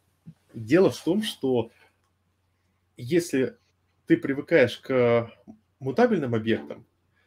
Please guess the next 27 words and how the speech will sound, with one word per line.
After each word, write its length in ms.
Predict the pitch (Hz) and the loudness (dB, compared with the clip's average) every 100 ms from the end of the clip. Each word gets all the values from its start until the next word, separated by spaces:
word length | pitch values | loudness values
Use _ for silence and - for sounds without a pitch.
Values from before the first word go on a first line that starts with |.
| _ _ _ - | _ _ _ -16
у 60 | |
тебя 480 | 120 135 156 127 120 | -14 0 4 4 2
часто 300 | - 185 185 | -2 -2 -2
возникает 460 | 117 113 117 156 - | -8 -6 -2 -2 -4
интересная 440 | 113 110 131 - 113 | -10 -4 -4 -4 -10
ситуация. 560 | - 104 98 - - - _ | -6 -4 -4 -8 -16 -18 _
Вот 120 | 165 | -4
у 20 | 170 | 0
тебя 80 | |
есть 120 | 135 - | -2 -4
специальный 380 | - 156 123 | -4 -2 0
объект, 300 | 104 104 - _ _ _ _ - _ _ _ _ - - _ _ | -2 -4 -6 _ _ _ _ -20 _ _ _ _ -20 -20 _ _
ам, 420 | - 107 104 101 - _ _ | -8 -6 -6 -10 -18 _ _
там, 160 | - 107 | -16 -12
не 60 | 110 | -10
знаю, 300 | 107 107 - | -10 -10 -12
user 300 | 131 156 131 117 110 | -4 -2 -2 -4 -4
request. 360 | 110 - - _ _ _ _ _ - - - _ _ | -4 -6 -10 _ _ _ _ _ -20 -20 -20 _ _
И 60 | 160 | 4
он 180 | 175 - | 4 0
в 200 | - - | -10 2
процессе 380 | 165 165 170 123 | 2 4 0 -2
своего 580 | - 151 143 135 127 113 | 0 2 2 2 0 0
вот, 80 | 110 | -4
своего 380 | 127 117 113 123 | -4 -2 -2 -4
жизненного 420 | 127 147 131 123 | 0 0 0 -2
пути 400 | - - 311 | -4 0 0